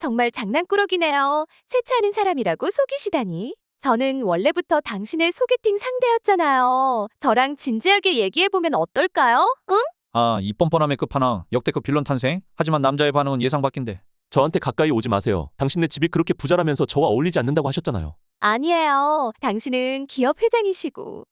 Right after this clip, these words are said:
Speaker 1: 저희 아빠도 월 수천만 원 버시는데 우리 둘이 만나면 금상첨화잖아요.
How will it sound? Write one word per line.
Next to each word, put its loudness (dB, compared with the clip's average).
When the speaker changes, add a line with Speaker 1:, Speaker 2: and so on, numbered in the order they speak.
Speaker 1:
저희 2
아빠도 0
월 2
수천만 0
원 2
버시는데 -4
우리 0
둘이 -2
만나면 0
금상첨화잖아요. 2